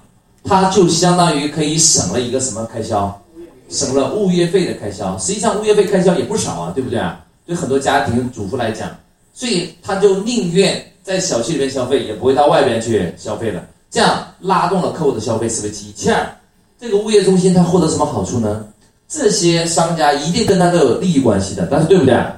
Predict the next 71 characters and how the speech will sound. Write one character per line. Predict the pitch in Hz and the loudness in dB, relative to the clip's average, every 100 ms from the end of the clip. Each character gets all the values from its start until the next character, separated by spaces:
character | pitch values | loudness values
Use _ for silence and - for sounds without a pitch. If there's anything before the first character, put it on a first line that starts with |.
| - - - - _ | -18 -20 -20 -20 _
所 | - 233 | 0 2
以 | 214 | 4
呢， | 185 185 | 4 2
这 | 233 | 4
些 | 208 | 4
商 | 185 202 196 | 4 2 2
家 | 190 180 | 4 4
消 | 190 180 | 4 4
费 | 196 | 4
的， | - - | 2 0
说 | - 185 | 0 0
不 | |
定 | 190 | 2
他 | 170 180 | 2 2
都 | 180 | 4
有 | |
提 | - - | 2 -2
成。 | 147 175 - - _ _ | -4 -4 -6 -10 _ _
只 | - 127 131 | -8 -2 2
要 | 214 | 4
是 | 185 156 135 | 4 2 2
使 | - 127 | 4 2
用 | 147 | 0
这 | 156 | 0
个 | 135 | 0
联 | 147 | 2
合 | 160 156 | 2 0
卡 | 101 92 - | -2 -4 0
来 | 135 | 0
消 | 135 131 | 2 2
费 | 139 | 2
的， | 95 85 - _ | 2 -6 -12 _
说 | - 196 | 2 4
不 | |
定 | 190 | 4
这 | 190 | 4
些 | |
商 | 165 175 170 | 2 2 0
家 | 165 160 160 - | 2 2 0 0
都 | 180 | 0
要 | 180 | 0
给 | 117 | 0
他 | 113 | -4
提 | 117 110 | -4 -6
成。 | 87 - - _ - | -8 -12 -20 _ -6
而 | 190 | -4
且 | 208 151 104 - | 0 0 0 -2
他 | 208 214 | 0 0
如 | 175 196 | 2 4
果 | 160 | 4
办 | 208 185 | 2 2
了 | |
这 | 180 | 2
个 | 170 - | 0 -2
卡， | - 175 - _ - | -6 -8 -10 _ -8
消 | - 233 | 0 4
费 | 202 | 4
者 | 170 | 4
要 | 175 | 4
消 | 180 170 | 4 4
费， | 185 - - - | 4 2 -4 -10
要 | 196 196 | -4 -2
先 | - 208 202 | 2 4 2
充 | - 202 208 - | 0 0 0 -2
值 | 131 | -2
到 | 160 180 | 0 2
这 | 175 | 0
个 | |
卡 | - 143 | -2 -2
里 | 135 | -2
边， | 113 113 113 | -2 -2 -6